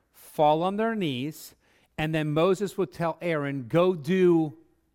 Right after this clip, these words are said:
X," and it's either take incense and be in between them or do something else. These are the last things we've seen.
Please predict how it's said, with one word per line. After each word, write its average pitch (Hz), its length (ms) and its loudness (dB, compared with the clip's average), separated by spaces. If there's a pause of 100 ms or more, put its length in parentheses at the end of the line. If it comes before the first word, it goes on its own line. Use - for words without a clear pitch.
(100)
X," 165 560 -2 (360)
and 147 120 -4
it's 147 140 -8
either 160 220 0
take 180 380 -2
incense 196 500 -2
and 190 100 -2
be 185 160 0
in 180 80 -2
between 190 480 -4
them 196 360 -2 (260)
or 156 100 2
do 165 240 0
something 165 400 -4
else. 180 260 0
These 208 240 -2
are 247 40 -6
the 202 120 0
last 175 340 0
things 165 220 -4
we've 160 200 -2
seen. 160 420 -2